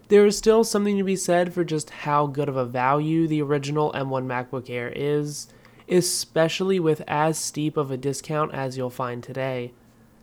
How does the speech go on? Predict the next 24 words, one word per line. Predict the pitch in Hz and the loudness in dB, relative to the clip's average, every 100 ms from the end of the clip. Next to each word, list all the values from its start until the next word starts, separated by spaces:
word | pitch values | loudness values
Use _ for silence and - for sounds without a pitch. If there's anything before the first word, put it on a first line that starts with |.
| _ _ _ _ - _ - - | _ _ _ _ -20 _ -20 -14
Centered | - - 175 180 | -6 2 4 6
around | 175 175 170 185 | 4 4 4 2
a | - 170 | 0 -2
thirteen-inch | 170 180 175 - 180 165 165 - | 0 0 0 -2 0 0 0 0
Retina | 151 - 143 | 0 0 -2
display | 139 - - 143 139 147 151 | -4 -6 -4 -2 0 0 2
with | 156 151 - | 0 0 0
Apple | 165 160 156 | 2 2 -2
Silicon | - 156 151 160 156 | -2 0 0 -2 -2
under | 147 143 | -2 -2
the | 139 | -4
hood, | 131 151 156 160 - - - - - - | -2 0 0 -2 -8 -18 -20 -20 -8 0
there's | 175 | 2
a | 180 | 2
pair | 180 185 185 190 | 0 0 0 0
of | 180 | 0
Thunderbolt | 156 156 151 151 151 | 0 2 4 2 2
ports | 156 156 151 - - | 4 4 2 -8 -10
supplementing | - 160 170 185 147 139 135 | -2 -2 0 2 0 0 -4
the | 131 | -4
experience | 127 - 139 131 139 156 - - | -6 -8 -6 -4 -4 -4 -6 -4
alongside | 151 151 151 151 156 143 | 0 0 0 -2 -2 -2
Wi-Fi | 131 127 127 120 120 | 0 0 0 -4 -6
six, | 117 - 156 - - | -6 -2 -2 -4 -12